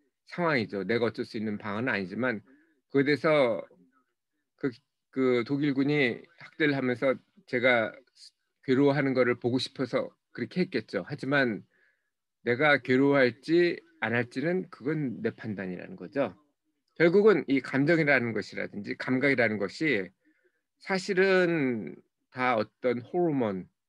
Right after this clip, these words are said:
혹은 화학 작용의 결과거든요. 우리가 뜨거운 불에 손을 대면 뜨거움을 느낍니다. 통증을 느끼죠. 그래서 손을 떼죠. 만약 그런 통증이 없다면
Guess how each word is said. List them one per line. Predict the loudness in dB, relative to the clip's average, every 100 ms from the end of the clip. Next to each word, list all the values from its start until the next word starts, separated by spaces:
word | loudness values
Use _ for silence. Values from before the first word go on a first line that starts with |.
| _
혹은 | -6 -4 -4
화학 | -2 -2 -2 _ _
작용의 | -8 -4 -2 -2 -2
결과거든요. | -4 0 0 -2 -8 -6 -6 -6 -12 _ _ _ _ _ _ _ _ _
우리가 | -4 0 4 4 4 -2 -8 _ _ _ _ _ -4
뜨거운 | 2 2
불에 | 2 -2
손을 | -2 -2 -2
대면 | 0 2 2 2 -2 _ _ _ _ _ -8
뜨거움을 | -2 0 0
느낍니다. | -2 -2 -2 -2 -4 -8 -6
통증을 | -4 0 0
느끼죠. | -2 -6 -6 -4 -6 -10 _
그래서 | -8 -2 -2 -2
손을 | -4 -2 -2 -6 _ -2
떼죠. | 0 2 -4 -6 _ _ _ _ _ _ _ _ _ _ _
만약 | 0 2 2 2
그런 | 2 2 0 -6 _ _ _
통증이 | -6 -4 -2 -2
없다면 | -2 0 0 2 0 0 -4